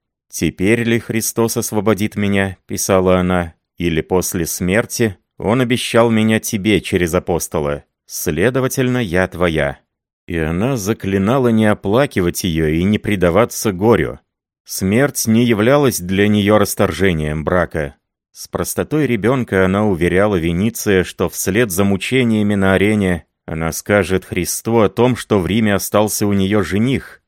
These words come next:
Марк, который любит ее всем сердцем. Она думала, что Христос отпустит на минуту ее душу к нему, чтобы сказать, что она жива, что мучения забыты и что она счастлива.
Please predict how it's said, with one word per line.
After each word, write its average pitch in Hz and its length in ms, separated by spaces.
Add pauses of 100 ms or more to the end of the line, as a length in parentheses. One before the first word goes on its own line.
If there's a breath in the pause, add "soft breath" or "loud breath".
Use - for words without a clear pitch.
(120)
Марк, 82 640
который 87 400
любит 113 400
ее 117 240
всем 110 340
сердцем. 78 720 (300)
Она 95 260
думала, 120 460
что 107 220
Христос 110 580
отпустит 139 640
на 107 80
минуту 101 420
ее 85 320
душу 92 380
к - 100
нему, 90 380
чтобы 80 300
сказать, 98 600 (280)
что 85 260
она 98 220
жива, 95 540 (220)
что - 260
мучения 135 640
забыты 101 600
и 82 160
что 87 240
она 92 180
счастлива. 76 840